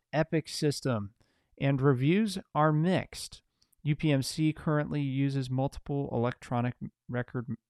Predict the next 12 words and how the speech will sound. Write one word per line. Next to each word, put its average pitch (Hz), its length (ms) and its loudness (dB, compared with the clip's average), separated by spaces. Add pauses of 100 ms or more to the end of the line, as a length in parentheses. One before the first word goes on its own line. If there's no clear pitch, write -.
(280)
uh, 101 440 -8
electronic 143 520 2
medical 147 440 2
record 131 560 0
systems, 107 600 -2
sorry. 113 380 2 (500)
These 123 220 2
are 113 200 2 (180)
abbreviated 131 680 4
E 170 140 6
M 147 180 8
Rs 139 600 4